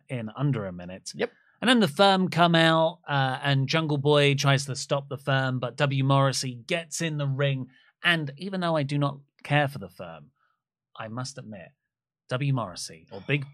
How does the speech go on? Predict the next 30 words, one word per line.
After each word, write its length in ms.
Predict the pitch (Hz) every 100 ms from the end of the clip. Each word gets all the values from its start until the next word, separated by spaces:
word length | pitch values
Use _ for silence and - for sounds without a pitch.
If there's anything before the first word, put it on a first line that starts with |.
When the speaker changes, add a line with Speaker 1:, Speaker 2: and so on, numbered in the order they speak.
| _
Speaker 1:
Big 160 | 147 127
Willie, 380 | 123 101 92 92 -
Big 160 | 131
Willie 200 | 131 135
Style. 520 | 117 - 113 82 87 - _ _ _ _ -
Speaker 2:
Big 140 | 160
Bill? 180 | 165 226 320 _ _
Is 60 |
that 80 | 165
his 100 | 185
name 140 | 240 254
now? 180 | 311 - _ _ -
Speaker 1:
Squaring 600 | - - 156 156 165 160
up 140 | 143
against 400 | 143 139 127 -
Hook. 420 | - 156 - - - _ -
And 160 | 135 117
Hook 260 | 180 -
is 160 | 147 -
like, 440 | 117 107 - - _ _
even 260 | 202 233 220
though 160 | 190 143
Hook 240 | 156 143
is 260 | 131 113 - _ _ _ _ _ _ _ _ _
a 40 | _ -
foot 100 | 208
and 100 | 180
a 60 |
half 340 | 127 185 294 -
shorter, 600 | - 175 220 233 311